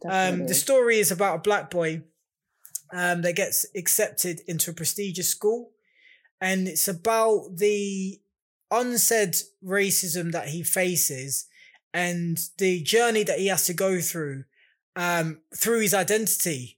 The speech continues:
Speaker 2: It's like, do you leave behind, um, your culture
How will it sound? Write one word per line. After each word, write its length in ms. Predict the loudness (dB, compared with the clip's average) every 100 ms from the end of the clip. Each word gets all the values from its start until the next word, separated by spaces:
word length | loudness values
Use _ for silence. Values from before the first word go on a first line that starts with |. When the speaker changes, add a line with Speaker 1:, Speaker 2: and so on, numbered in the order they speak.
| _
Speaker 2:
It's 180 | -2 -2
like, 200 | -2 -8 -12 -8 -8 -2
do 120 | -2
you 440 | 0 0 -2 -2 -2
leave 440 | 0 0 -2 -4
behind, 720 | -4 -4 -4 -4 -6 -6 -4 -6 -10 _ _ _ -6
um, 760 | -2 -2 0 0 0 -2 -6 -4
your 160 | -4 0
culture 640 | 2 2 2 0 0